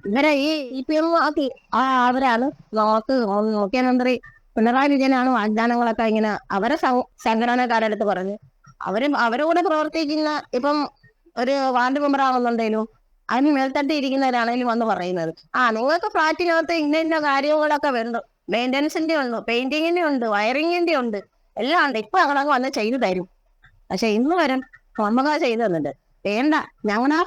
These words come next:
പട്ടയം, ഈ പത്ത് വർഷം എന്ന് പറഞ്ഞ പട്ടയം പതിമൂന്ന് വർഷത്തോളമായി ഞങ്ങൾക്കത് തന്നിട്ടില്ല.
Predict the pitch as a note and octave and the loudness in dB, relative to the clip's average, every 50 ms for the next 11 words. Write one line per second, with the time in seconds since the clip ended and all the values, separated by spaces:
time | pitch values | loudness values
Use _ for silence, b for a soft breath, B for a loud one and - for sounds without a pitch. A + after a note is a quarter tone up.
0 | - E4+ D4 C4 - - E4+ E4+ D4+ A3+ - - _ _ _ _ _ _ _ _ | 0 0 0 0 0 0 2 2 2 2 -2 -8 _ _ _ _ _ _ _ _
1 | - G#3+ C#4 F4 - C#4 B3 A#3+ - - - G4 F#4 E4+ E4+ - F4 F4 F4 F4 | -2 0 0 0 2 2 2 0 0 -2 -2 0 0 0 0 0 0 0 2 2
2 | E4+ D#4+ D4 D4 D#4+ D#4+ E4 C4 A#3+ - - C4+ B3+ A#3+ B3+ A#3+ B3 C#4+ D#4+ F#4+ | 2 2 2 0 0 0 0 0 -2 -2 -2 -2 0 2 2 2 2 2 0 0
3 | G4 F4 D4+ D4 - D#4 C4+ D4 C#4+ C#4 C4+ C4 G#3 E3 C#3+ - - _ _ _ | 2 0 0 -2 -4 -4 -2 0 2 2 4 2 2 0 -2 -6 -8 _ _ _
4 | _ - _ _ _ - G#3 A3 B3 A#3 G#3+ A3+ G#3+ G3+ F#3+ F3 E3 E3 D#3+ C#3 | _ -20 _ _ _ -2 0 0 2 2 2 2 2 2 2 2 0 0 -2 -2
5 | D3 - - | -4 -6 -8